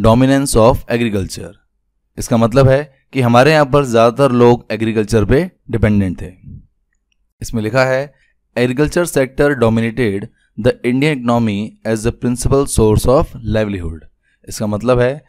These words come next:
कि हमारे यहाँ पर जितने भी लोग थे उनका mainly काम करने का जो ऑप्शन था वो सिर्फ एग्रीकल्चर था,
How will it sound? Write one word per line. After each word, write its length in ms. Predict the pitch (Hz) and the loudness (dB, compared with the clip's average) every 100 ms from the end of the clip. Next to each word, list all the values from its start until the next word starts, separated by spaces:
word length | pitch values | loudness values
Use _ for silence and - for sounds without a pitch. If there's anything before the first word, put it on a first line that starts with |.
| _ _ - | _ _ -8
कि 60 | 120 | -6
हमारे 320 | 110 117 143 | 2 2 4
यहाँ 140 | 147 | 2
पर 160 | 135 143 | 2 0
जितने 360 | 107 101 - | -2 -6 -2
भी 100 | 151 | 0
लोग 360 | 139 110 113 123 | 0 4 4 2
थे 320 | 113 101 104 117 _ _ _ | -2 -2 -4 -8 _ _ _
उनका 280 | 120 120 151 | -2 0 0
mainly 500 | 143 117 131 131 101 104 117 _ _ _ _ | 2 0 2 0 -2 -4 -12 _ _ _ _
काम 240 | 127 131 143 | 2 2 2
करने 320 | 143 131 139 | 0 0 -2
का 140 | 135 131 | 0 2
जो 340 | 131 135 - _ _ | 2 0 -4 _ _
ऑप्शन 400 | 117 110 - 147 | 4 4 4 0
था 200 | 120 101 92 117 _ - | 0 -4 -6 -10 _ -4
वो 120 | 117 | 0
सिर्फ 460 | 123 - 135 165 - - | 2 2 4 2 -2 -4
एग्रीकल्चर 520 | 117 117 110 95 98 | -2 0 0 -2 -4
था, 260 | 90 82 76 | -6 -12 -18